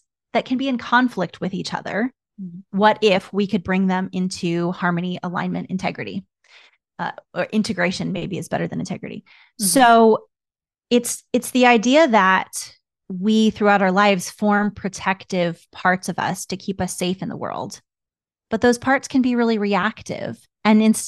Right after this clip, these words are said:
Speaker 1: if, if we dislike those parts of us, like, we're gonna continue to have that internal conflict. But if we can approach those parts of us with compassion and curiosity and get to know them,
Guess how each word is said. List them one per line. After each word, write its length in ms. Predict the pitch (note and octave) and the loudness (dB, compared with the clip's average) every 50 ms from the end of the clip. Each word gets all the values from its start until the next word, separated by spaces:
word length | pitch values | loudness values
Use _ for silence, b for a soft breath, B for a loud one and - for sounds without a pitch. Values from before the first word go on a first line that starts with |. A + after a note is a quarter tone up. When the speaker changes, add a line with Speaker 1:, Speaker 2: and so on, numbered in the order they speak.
| - - - - _ - | -10 -14 -16 -6 _ 0
Speaker 1:
if, 160 | A#3 A#3 - _ _ - | 0 0 0 _ _ -2
if 180 | A#3+ A3+ - - | -2 -2 -2 -2
we 420 | G#3 A#3 A3+ A3+ A3 A3 A3 - _ _ _ _ _ _ _ _ _ _ _ _ _ - | 0 0 2 2 2 2 0 -2 _ _ _ _ _ _ _ _ _ _ _ _ _ -2
dislike 520 | A3 A3+ A3+ - - - G#3 G3+ G#3+ - | 0 0 0 0 0 0 2 2 0 0
those 180 | - G#3 F#3 F3+ | -2 -2 -2 -2
parts 340 | - - - F3 G3 F#3+ - | -2 -2 -2 -2 -2 -2 -4
of 100 | G3 - - | -8 -6 -6
us, 220 | - F#3+ - - | -8 -6 -6 -4
like, 100 | F#3+ F#3+ | -4 -2
we're 140 | G3 G3 F#3 | -2 -2 -2
gonna 180 | F#3+ F#3+ F#3+ | 0 0 0
continue 400 | F#3+ - G3 F#3+ - G3 F#3 F3+ | 0 -2 -4 -4 -2 -4 -2 -2
to 80 | F3 F#3+ | -2 -2
have 160 | F#3 F#3+ F#3 | -2 -2 -2
that 140 | G3 G3 - | -2 -4 -2
internal 340 | - F#3 F3+ - - F#3 F3 | 0 -2 -2 -2 -4 -8 -6
conflict. 640 | - - F#3 F#3 F#3 - - - - _ - - B B B B B F#3+ B - | -4 -4 -2 -2 -2 -4 -8 -14 -14 _ -18 -20 B B B B B -14 B -4
But 100 | G#3+ A3 | -4 -2
if 100 | G3 - | -2 -2
we 80 | A3+ | -2
can 140 | G3+ A3 G#3+ | 0 2 0
approach 500 | F#3+ - - - - A3 B3+ D4 - - | 0 -2 -2 0 2 2 2 2 0 0
those 160 | - G#3 - | 0 0 0
parts 360 | - - - F3+ F#3 F#3 - G3 | 0 0 0 0 0 0 -2 -4
of 100 | E3+ F3+ | -2 0
us 340 | F3 F3+ F#3 F#3+ - - - - | 0 0 0 -2 -6 -10 -10 -8
with 220 | F#3 F#3 F#3 - | -6 -6 -6 -4
compassion 720 | - - F#3+ E3 - - E3+ E3 F3 - - G#3 A3+ B3 C4 | -2 -2 -2 -2 -2 -4 -4 -4 -4 -4 -2 0 0 0 0
and 180 | - - F#3 | 0 -2 -4
curiosity 720 | F#3 - - E3+ F3 F3+ F#3 G3 G#3+ A3 - - - F#3 | -4 -6 -6 -6 -4 -2 0 0 -2 -2 -4 -6 -4 -4
and 80 | F3+ F3+ | -4 -4
get 160 | - - - | -4 -8 -8
to 100 | - - | -6 -4
know 300 | F3+ F3+ F3+ F#3 G#3+ B3 | -2 0 2 2 2 2
them, 400 | B3 - - - - - A3 - | 0 -2 -4 -6 -6 -6 -8 -8